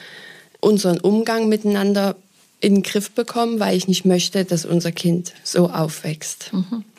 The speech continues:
Speaker 2: Und was sagte er dazu?
Speaker 1: Ja,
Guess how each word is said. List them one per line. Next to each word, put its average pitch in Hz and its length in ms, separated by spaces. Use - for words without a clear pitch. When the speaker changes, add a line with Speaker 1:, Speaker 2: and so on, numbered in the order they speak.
Speaker 2:
Und 190 180
was 185 160
sagte 175 240
er 165 160
dazu? 214 440
Speaker 1:
Ja, 180 440